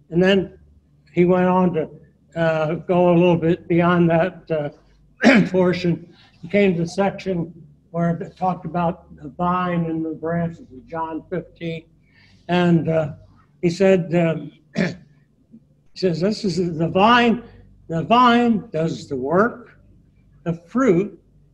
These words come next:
is produced by the sap." He said he was trying to produce this in his own life. But can we produce the love, the joy, the peace?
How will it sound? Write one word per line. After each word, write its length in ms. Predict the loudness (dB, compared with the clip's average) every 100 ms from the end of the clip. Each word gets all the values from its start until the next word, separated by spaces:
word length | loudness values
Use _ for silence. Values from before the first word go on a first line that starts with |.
| -12
is 100 | -12
produced 640 | -8 -6 2 2 2 -2
by 240 | -2 0
the 140 | 0 -2
sap." 640 | -8 -6 -4 -2 -4 -10 _ _ _ _ -8
He 100 | -4
said 220 | -2 -2
he 100 | 0
was 180 | -2 -2
trying 380 | -2 -2 0 -4
to 80 | -6
produce 480 | -6 -4 -4 -8 -16 -20 _ _ _ _
this 220 | -8 -6
in 140 | -6 -6
his 180 | -4 0
own 200 | 0 0
life. 300 | -2 -6 -10 -20 _ _ -12
But 160 | -8
can 180 | -4 -2
we 160 | 0 -2
produce 640 | -4 -8 -4 -4 -4 -10
the 120 | -10
love, 560 | -4 0 0 -2 -4 -10
the 60 |
joy, 420 | -8 -4 -2 -4 -6
the 100 | -8
peace? 520 | -8 -6 -6 -8